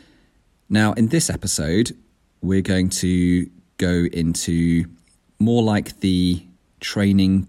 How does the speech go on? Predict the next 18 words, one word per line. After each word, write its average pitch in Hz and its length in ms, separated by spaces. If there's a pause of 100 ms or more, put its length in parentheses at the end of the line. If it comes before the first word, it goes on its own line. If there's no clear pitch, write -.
tools 80 960 (120)
as - 120
such, - 400
rather 87 320
than 82 360 (520)
training 82 320
approaches. - 420
So 82 100
I 76 40
think - 180
those 101 180
two, 95 400 (280)
strength - 440
is 98 80
quite - 240
a - 40
broad 101 580
thing, 104 460